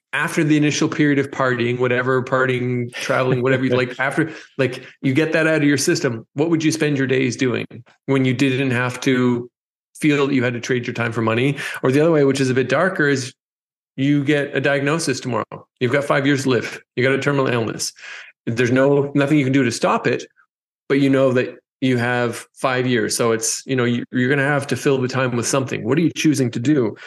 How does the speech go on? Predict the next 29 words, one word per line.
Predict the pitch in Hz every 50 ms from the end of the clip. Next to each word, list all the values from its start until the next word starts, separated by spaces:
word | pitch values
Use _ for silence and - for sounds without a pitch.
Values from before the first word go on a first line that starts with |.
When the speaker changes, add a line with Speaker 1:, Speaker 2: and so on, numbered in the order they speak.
| - - - -
Speaker 1:
And | - 131
what | 143 135
I | 135
like | 151 185 202 208
about | 180 185 175
that | 160 139 -
framing | - 170 196 190 165 143
is | 139 135 135 131 _ _ _ _
the | - 139
reality | 139 151 151 156 165 180 175 151 147 143
is | 131 127
that | 139 131 - - - -
we | - 135 147
all | 156 160 151
have | 156 160
a | 151 135
terminal | - 147 147 143 135 123
illness. | 123 139 147 127 101 - - - - - _ _ _ _ _ _ _ _ _ -
But | - 110
the | 117
reality | 120 131 135 139 147 143 131 131 127
is, | 123 123 120 120 - - _ -
thankfully, | 135 139 135 131 - 139 117 117 131 135
for | 135 127
most | 117 120 117 131 147 - -
of | 113
us, | 110 120 135 -
that | - 123 117
is, | 120 117 117 117 -